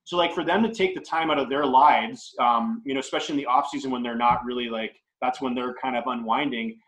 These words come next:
to actually, like, go through the book to the extent that they feel comfortable offering up an endorsement, that means a lot too, I think, just on that note, right? The fact that they're willing to take the time and, and look over your work,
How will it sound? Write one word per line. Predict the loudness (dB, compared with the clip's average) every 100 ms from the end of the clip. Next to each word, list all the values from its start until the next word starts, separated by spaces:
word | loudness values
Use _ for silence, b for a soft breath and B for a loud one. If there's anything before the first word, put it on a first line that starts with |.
| b _
to | 0
actually, | 2 2 -2
like, | -2 -4 0
go | 0 2
through | -2
the | -2
book | -2 0 0 0 -12 _
to | -4
the | -4
extent | -4 -6 -6
that | -4
they | -8
feel | -4 -4
comfortable | -2 -4 -4 -6 -4 -4 -4 -6 _ _ _
offering | 2 2 2 -2 2
up | 0 0
an | -6
endorsement, | -6 -2 -2 -2 -4 -6 -8 _ _ _ _ -4
that | 2 2
means | 4 0
a | 4
lot | 4 4
too, | 0 -2
I |
think, | 0 -2
just | -4 -4
on | -4 -2
that | 0 0 0
note, | -4
right? | -2 -6
The | -6
fact | -2 -2
that | -2
they're | -4
willing | 0 0 -2
to |
take | -4 -6 -6
the |
time | -4 -2 -2
and, | -4 -8
and | -4
look | -2
over | -2 -2
your | -6
work, | -4 -2 -2